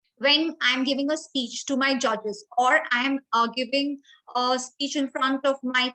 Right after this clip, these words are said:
team members, I, I start with a sentence that, Hi everybody, I am Adelina Ganguly and I am from the city of Joy, Kolkata, and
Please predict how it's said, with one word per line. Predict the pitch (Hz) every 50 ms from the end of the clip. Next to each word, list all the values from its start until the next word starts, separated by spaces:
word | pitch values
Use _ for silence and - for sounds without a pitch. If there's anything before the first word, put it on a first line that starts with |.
| - -
team | 285 269 277 262 247
members, | 240 240 247 269 233 247 202 196 - - - - - _ _ _ _ - - - _ - - -
I, | - 254 277 294 302 302 302 302 - - - -
I | 247 254 262 294 294 294 294 294 285 277
start | - - - 311 294 339 339 -
with | - 339 349
a | 339
sentence | 339 - 277 254 247 247 247 294 285 277
that, | 294 285 277 - - _ _ _ _ _ _ _ _ _ -
Hi | - 285 277 320 403 403 392
everybody, | 339 359 381 294 302 262 220 277 277 269 285 381 466 - _ _ _ _ _ _ _ _ _ -
I | 254 262 262
am | 269 285 294 294 285 - -
Adelina | 254 247 254 302 320 311 359 403 427 427 403
Ganguly | 294 254 233 233 233 208 220 240 240 262 285 - - - -
and | 247 247 254 247 254 262 - - -
I | 254 262 277
am | 285 294 294 294 320 392 440 - _ _ _ _
from | - 339 349 349
the | 359
city | 349 - 392 392 415 403 415
of | 440 320
Joy, | - - 262 262 247 254 247 -
Kolkata, | 247 220 214 208 - 233 208 208 - 220 220 262 311 - _ _ _ _ - - - - - -
and | 254 262 269 262